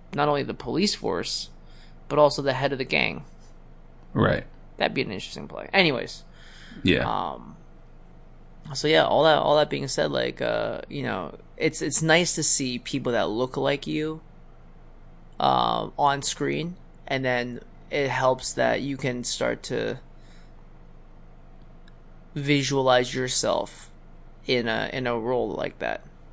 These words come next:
Speaker 2: Yeah. I feel like it's, it almost all, like, starts in, like, the production in the writer's room almost. Like,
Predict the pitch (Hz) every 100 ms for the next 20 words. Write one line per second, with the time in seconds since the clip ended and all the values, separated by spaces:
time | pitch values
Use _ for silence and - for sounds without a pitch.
0 | - - - - - 90 64 - - -
1 | - - - - - - - 151 165 110
2 | - - - 107 110 104 101 92 87 -
3 | - - - 90 87 - - - 87 87
4 | - - - 92 85 - 87 80 85 85
5 | 85 85 - 82 78 82 76 - 90